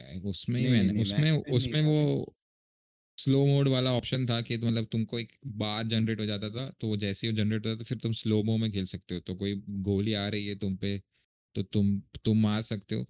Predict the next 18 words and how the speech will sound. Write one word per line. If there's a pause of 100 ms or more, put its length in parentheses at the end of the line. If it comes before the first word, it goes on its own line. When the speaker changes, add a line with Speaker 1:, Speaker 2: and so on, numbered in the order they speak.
Speaker 1:
तुम
normal
स्पीड
पे
चल
रहे
हो,
बाकी
सब (140)
स्लो
चल
रहे
हो। (800)
Max
पेन
में
था
वैसे,